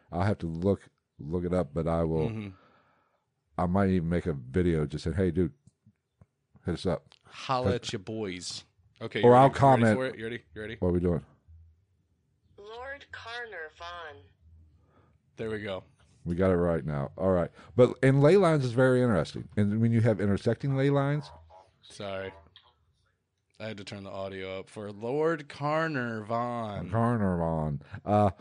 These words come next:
Speaker 1: but ley lines are very interesting. And when they intersect, you know, some crazy shit can go down.
Speaker 2: Yeah.
Speaker 1: Um, but I'm not a big proponent of it. For the mere fact, Thornhaven Manor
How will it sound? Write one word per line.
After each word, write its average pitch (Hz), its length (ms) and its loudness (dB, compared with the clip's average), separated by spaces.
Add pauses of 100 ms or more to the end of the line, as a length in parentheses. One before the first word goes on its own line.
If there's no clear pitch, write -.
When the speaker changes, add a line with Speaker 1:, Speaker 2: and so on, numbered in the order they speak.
(140)
Speaker 1:
but 98 140 0
ley 117 220 6
lines 135 260 2
are 98 40 -2
very 95 280 2
interesting. 82 440 -2
And 95 120 0
when 95 100 0
they 87 100 0
intersect, 110 600 -2 (120)
you 113 160 -6
know, 120 240 -4 (200)
some 98 140 -6
crazy 120 280 0
shit 123 220 -2
can 120 100 -6
go 113 140 2
down. 117 400 0
Speaker 2:
Yeah. 143 220 0 (380)
Speaker 1:
Um, 104 360 2 (260)
but 101 260 2 (520)
I'm 92 200 0
not 98 200 2
a 92 60 4
big 98 380 0
proponent 120 460 0
of 139 120 0
it. 147 140 -6
For 113 180 2
the 104 60 2
mere 107 120 4
fact, 110 280 0 (380)
Thornhaven 113 420 4
Manor 117 360 2